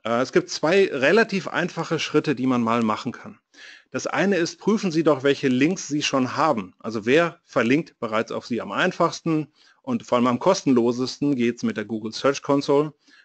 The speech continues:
Da können Sie in den Report gehen, Links zu Ihrer Website. Da sehen Sie dann schon Auflistung. Sie können dann aber auch nochmal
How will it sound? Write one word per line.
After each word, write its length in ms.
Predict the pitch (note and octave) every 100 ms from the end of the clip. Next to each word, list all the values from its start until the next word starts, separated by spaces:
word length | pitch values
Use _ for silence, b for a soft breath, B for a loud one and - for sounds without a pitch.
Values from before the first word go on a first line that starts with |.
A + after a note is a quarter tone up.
| b
Da 100 | A2
können 220 | - C3
Sie 120 | B2
in 100 | A2+
den 120 | A2+
Report 400 | G#2+ G#2+ - C3+
gehen, 220 | - B2+ A2
Links 360 | A2 C#3+ -
zu 160 | - A#2+
Ihrer 400 | A#2 G#2 F#2+ G2
Website. 580 | C#3+ - - D3+ - - _ _ _ _ _ _ _ _ _
Da 160 | A2+
sehen 300 | A#2 A#2 C#3
Sie 100 | C#3+
dann 140 | C3+ B2
schon 160 | -
Auflistung. 540 | G2 C#3 D#3 D#3 - C3
Sie 80 | A2+
können 180 | C#3
dann 100 | C3
aber 180 | A2+ A2
auch 120 | A2+
nochmal 320 | A#2 A#2+ A2+